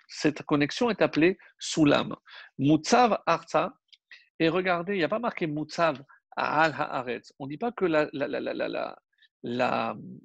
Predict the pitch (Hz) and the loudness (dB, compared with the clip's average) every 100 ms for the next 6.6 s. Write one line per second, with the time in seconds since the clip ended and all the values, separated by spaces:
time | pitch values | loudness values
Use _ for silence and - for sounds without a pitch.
0 | - 147 139 - 196 180 135 - _ _ | -8 2 2 4 2 2 0 -6 _ _
1 | 147 139 165 165 143 160 151 _ _ - | -2 2 0 0 0 0 0 _ _ -14
2 | - - 233 190 143 135 - 120 - _ | -10 -2 0 2 2 0 0 -2 -4 _
3 | _ _ - 160 156 - 156 165 - 226 | _ _ -4 2 4 4 2 0 0 0
4 | 277 - _ _ - 131 131 196 180 202 | 0 -2 _ _ -16 -14 -4 -2 0 2
5 | 175 247 277 196 233 254 226 170 135 - | 2 4 4 4 6 6 6 2 -2 -4
6 | 135 135 - 127 107 | 0 0 0 -2 -2